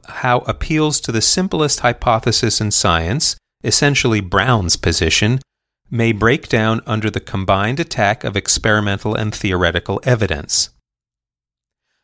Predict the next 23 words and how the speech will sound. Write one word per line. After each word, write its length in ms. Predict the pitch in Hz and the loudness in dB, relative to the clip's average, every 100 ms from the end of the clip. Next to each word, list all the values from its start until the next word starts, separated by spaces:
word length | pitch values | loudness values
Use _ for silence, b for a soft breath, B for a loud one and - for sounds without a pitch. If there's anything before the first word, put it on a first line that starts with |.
| _ 135 | _ -4
I 60 | |
decided 500 | 151 160 175 185 214 | 0 2 4 2 2
to 100 | 196 | 2
check 320 | 175 - 139 - | 2 2 0 2
my 160 | 120 | 2
own 220 | 117 123 | 2 0
collection 580 | 120 127 113 104 - 110 | -2 0 0 0 -2 -4
of 100 | 104 | -2
organic 480 | 98 95 101 98 104 | 0 0 0 -2 -4
chemistry 480 | - 151 151 - 98 | -4 -4 -2 -2 -4
textbooks 640 | - 90 - - 98 - - | -2 -2 -2 -4 -4 -4 -4
to 100 | - | 0
see 420 | - 143 120 120 _ _ | 2 2 0 -2 _ _
when 200 | - 107 | -2 0
they 100 | 120 | 2
start 400 | 135 - 123 123 | 2 4 4 2
mentioning 540 | 107 92 95 104 104 110 | 0 0 0 0 0 2
the 100 | 117 | 2
existence 640 | 123 92 85 - 98 101 | 0 0 0 0 -2 0
of 160 | 120 - | -2 -2
carbocations. 1200 | - 85 92 98 - 175 107 80 76 76 - - _ _ _ _ _ _ _ _ | -2 0 0 -4 0 0 2 -2 -4 -8 -8 -10 _ _ _ _ _ _ _ _
Leallen 520 | 135 127 143 180 175 147 | -4 0 2 2 0 -4
Clapp's 540 | - 139 131 - - | 0 0 2 0 -4